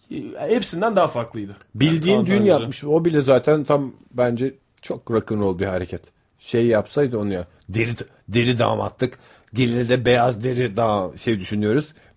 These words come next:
Speaker 2: Düğünü de pişik içinde tamamlamak istiyoruz demektense. Çünkü o düğünün esprisi ka-, damadın kan ter içinde kalmasıdır yani. Büyük ihtimalle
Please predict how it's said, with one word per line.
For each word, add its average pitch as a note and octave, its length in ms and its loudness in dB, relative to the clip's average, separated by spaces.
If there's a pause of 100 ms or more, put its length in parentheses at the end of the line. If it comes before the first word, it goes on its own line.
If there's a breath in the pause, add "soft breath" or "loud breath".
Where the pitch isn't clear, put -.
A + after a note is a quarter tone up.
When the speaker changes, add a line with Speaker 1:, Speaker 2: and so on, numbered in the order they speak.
(120)
Speaker 2:
Düğünü C3 360 0
de D3+ 80 0
pişik D3+ 460 -4
içinde C3+ 320 0
tamamlamak C3+ 460 2
istiyoruz A#2+ 400 0
demektense. A#2 580 0
Çünkü C#3+ 220 -8
o C#3 160 -2
düğünün D3 320 0
esprisi D3+ 460 -6
ka-, D3+ 420 -8
damadın D#3 500 2 (380 soft breath)
kan A3+ 180 0
ter D#3+ 160 2
içinde E3 280 -8
kalmasıdır F#3+ 520 -4
yani. E2+ 240 -6 (520)
Büyük D#3+ 160 -4
ihtimalle E3+ 440 0